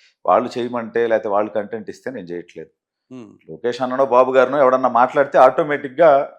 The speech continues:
Speaker 2: బీవీఆర్
Speaker 1: బాధ
Speaker 2: ఒక
Speaker 1: అనిపిస్తుంది.
Speaker 2: కంటెంట్, బీవీఆర్ ఒక కంటెంట్.
Speaker 1: అంతే. నా, నా, నా,
Speaker 2: మీకు కంటెంట్ ఇవ్వాల్సిన అవసరం లేదు
Speaker 1: నాకు
Speaker 2: ఎవరికి.
Speaker 1: వచ్చిన ఎమోషన్ ప్రకారం నేను రియాక్ట్ అయిపోతాను
Speaker 2: రియాక్ట్
Speaker 1: అంతే
Speaker 2: అవుతాను.
Speaker 1: తప్ప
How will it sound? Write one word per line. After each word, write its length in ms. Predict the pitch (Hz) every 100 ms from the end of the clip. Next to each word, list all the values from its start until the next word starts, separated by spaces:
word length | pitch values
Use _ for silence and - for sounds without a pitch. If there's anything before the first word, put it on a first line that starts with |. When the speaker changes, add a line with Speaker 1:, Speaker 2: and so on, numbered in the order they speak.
| _
Speaker 2:
బీవీఆర్ 440 | 98 139 180 220
Speaker 1:
బాధ 140 | 233 -
Speaker 2:
ఒక 60 |
Speaker 1:
అనిపిస్తుంది. 340 | 220 175 180 180
Speaker 2:
కంటెంట్, 380 | 196 139 104 85 _ _ _ - _ _ 98
బీవీఆర్ 540 | 135 180 185 202 214
ఒక 220 | 247 190
కంటెంట్. 560 | 185 165 165 220 165 127
Speaker 1:
అంతే. 360 | 113 139 127
నా, 200 | 131 - -
నా, 180 | 151 -
నా, 100 | 151
Speaker 2:
మీకు 220 | 175 156
కంటెంట్ 380 | 175 175 202 185
ఇవ్వాల్సిన 340 | 180 160 156
అవసరం 320 | 160 - 165
లేదు 140 | 151 143
Speaker 1:
నాకు 140 | 143
Speaker 2:
ఎవరికి. 220 | 143 147
Speaker 1:
వచ్చిన 100 | 170
ఎమోషన్ 360 | 156 185 170 165
ప్రకారం 360 | 156 156 185 277
నేను 120 | 220
రియాక్ట్ 320 | 190 180 180
అయిపోతాను 220 | 147 139
Speaker 2:
రియాక్ట్ 180 | 156 131
Speaker 1:
అంతే 200 | 123 117
Speaker 2:
అవుతాను. 240 | 160 147
Speaker 1:
తప్ప 100 | -